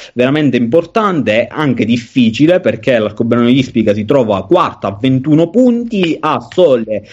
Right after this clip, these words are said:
eh, cinque lunghezze dal primo posto, occupato dal Catanzaro Futsal e dalla Polisportiva Futsal. Quindi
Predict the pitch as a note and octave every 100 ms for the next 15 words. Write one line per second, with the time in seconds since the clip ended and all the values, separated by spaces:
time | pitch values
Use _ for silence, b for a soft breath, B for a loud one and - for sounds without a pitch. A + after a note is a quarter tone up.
0 | B - B2 A#2 A2+ B3 A3 E3 D3+ D3
1 | D3 F3+ C#3+ - A#2+ A#2 C3 A#2 A2+ A2
2 | G#2 E3 F3 G#3 C3 A#2 A#2 D#3+ D3 F#3+
3 | A2+ G#2 A#2+ A#2+ B2+ A#2+ F3+ F3+ D3+ C3+
4 | E3 E3 A#2 A2+ C3 A#2+ C3 A#2+ A2+ A2+
5 | A2+ A2 A2+ G#2+ A2+ G#2+ G#2 A2 G#2+ C3+
6 | A2+ A2